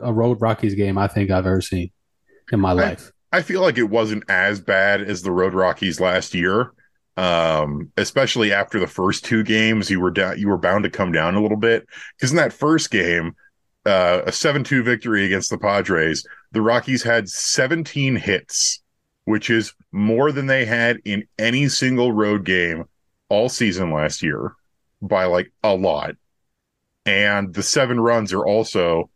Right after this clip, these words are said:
Speaker 2: more than we tended to score on the road a lot. But it also made no sense because the Rockies struck out seventeen times in that game and committed three errors, two of which were catcher interference by Elias Diaz.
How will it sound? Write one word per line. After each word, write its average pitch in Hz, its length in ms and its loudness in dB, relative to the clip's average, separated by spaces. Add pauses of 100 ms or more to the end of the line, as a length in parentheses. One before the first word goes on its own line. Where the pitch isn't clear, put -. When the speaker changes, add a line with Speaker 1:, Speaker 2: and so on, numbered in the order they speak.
(120)
Speaker 2:
more 107 360 0
than 104 120 -4
we 101 140 0
tended 98 280 -4
to 92 80 -4
score 120 360 0
on 95 60 -2
the 87 80 -2
road 80 160 0
a - 20 0
lot. 78 320 2 (920)
But 151 120 0
it 139 80 2
also 151 280 2
made 120 260 0
no 110 160 0
sense 98 540 -2
because 110 420 -4
the 120 80 2
Rockies 131 420 0
struck 127 380 0
out 120 240 2
seventeen 143 1200 0
times 80 840 -2
in 101 160 -2
that 80 240 -2
game 76 480 -2 (800)
and 104 300 0
committed 113 360 0
three 110 540 0
errors, 82 420 -2 (360)
two 180 260 0
of 127 120 -4
which 120 260 -2
were 104 220 0
catcher 127 420 -2
interference 110 560 0
by 98 160 2
Elias 90 340 0
Diaz. 71 560 -2